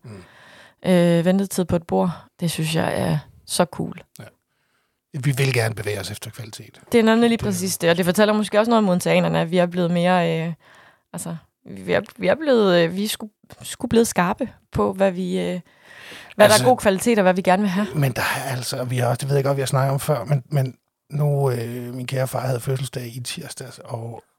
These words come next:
Speaker 1: skulle ud og spise med min mor, og de kunne faktisk ikke finde et sted at spise på en
Speaker 2: Ja.
Speaker 1: tirsdag. Det var helt vildt. Altså, de fandt det til sidst, men, men, men de skulle virkelig søge længe, og det kom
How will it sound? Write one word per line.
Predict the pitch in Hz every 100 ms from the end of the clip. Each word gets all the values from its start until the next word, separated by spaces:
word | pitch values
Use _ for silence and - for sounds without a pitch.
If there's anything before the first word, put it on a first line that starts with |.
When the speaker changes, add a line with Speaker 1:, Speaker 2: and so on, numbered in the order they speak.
| _
Speaker 1:
skulle | - - 143 123 - -
ud | 151
og | 127
spise | 123 135 131 131
med |
min | 123 113 110
mor, | 156 - _ _ _ _ _ _ _ _ _ _
og | 139 131 131 127 127 127 123 139 135 127
de | 147
kunne | 127
faktisk | - 113 135 -
ikke | - 131 131 _ _
finde | 113 131 - -
et |
sted | 127
at | 113 _ _ _
spise | _ 135 - _
på | 151
en |
Speaker 2:
Ja. | 175
Speaker 1:
tirsdag. | 156 - _ _ _ _ _ _ _ _ _ -
Det |
var | 151
helt | 175
vildt. | 139 -
Altså, | 123 -
de |
fandt | 123 123 120
det | 110 _ -
til | 113
sidst, | - 214 -
men, | - 143 139
men, | 147 135 139
men | 127
de | 117 117
skulle | - 104
virkelig | 151 170
søge | 143 143
længe, | 123 127 131
og | 131
det | 156 170
kom | 185 120